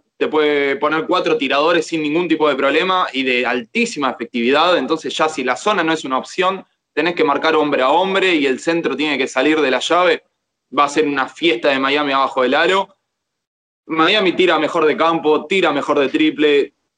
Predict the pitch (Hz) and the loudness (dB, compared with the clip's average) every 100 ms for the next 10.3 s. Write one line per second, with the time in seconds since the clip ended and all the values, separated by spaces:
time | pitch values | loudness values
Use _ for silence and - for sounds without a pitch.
0 | _ _ - 180 160 175 160 147 135 175 | _ _ -4 -2 0 0 2 2 2 0
1 | 175 175 - 147 131 135 160 151 127 170 | 0 0 0 -2 0 0 0 0 2 2
2 | 139 123 147 139 135 135 135 151 139 123 | 2 0 0 0 0 0 2 2 0 0
3 | 180 160 135 123 147 156 131 135 147 127 | 0 0 0 -2 0 0 0 -2 -4 -8
4 | - 113 147 139 127 143 156 131 131 139 | -12 -4 0 2 2 0 0 2 2 2
5 | 143 - _ _ _ _ _ - 143 131 | -2 -4 _ _ _ _ _ -8 -4 0
6 | 143 139 165 170 156 147 160 165 151 127 | 0 2 2 2 2 2 2 2 2 2
7 | 135 139 147 165 170 151 160 160 139 143 | 2 4 4 4 2 2 0 -2 -2 0
8 | 156 143 139 156 151 131 165 160 139 131 | 0 0 2 4 2 0 0 0 0 0
9 | 156 151 147 147 131 127 139 127 - 202 | 0 0 0 0 0 -2 -2 -4 0 0
10 | 226 220 | 0 -4